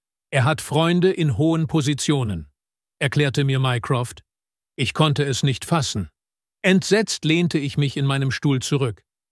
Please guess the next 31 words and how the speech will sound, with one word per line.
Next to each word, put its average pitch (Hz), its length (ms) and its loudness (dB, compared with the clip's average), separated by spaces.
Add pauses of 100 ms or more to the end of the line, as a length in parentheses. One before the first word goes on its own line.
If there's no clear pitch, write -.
(340)
„Also 131 400 2
kommt 127 280 -2
er 127 100 0
davon. 113 480 -4 (460)
Einfach 175 440 0
so.“ 104 360 -2 (800)
Mein 117 160 -2
Freund 147 380 -2
beugte 143 400 0
sich 127 260 -2
zu - 120 0
seinem 139 300 0
Bruder. 120 440 -2 (540)
„Du 160 140 4
wirst 202 280 2
in 139 140 0
Zukunft 151 580 -2
ein 131 160 -2
Auge 139 400 0
auf 107 160 -8
diesen 131 300 -2
Mann 127 260 0
haben 123 320 0
müssen.“ 127 380 -2 (840)
Mycroft 170 680 0
trank 139 320 -2
wenig 156 360 0
beeindruckt 147 680 0
sein 135 200 0
Glas 131 360 -2
leer. 101 360 -2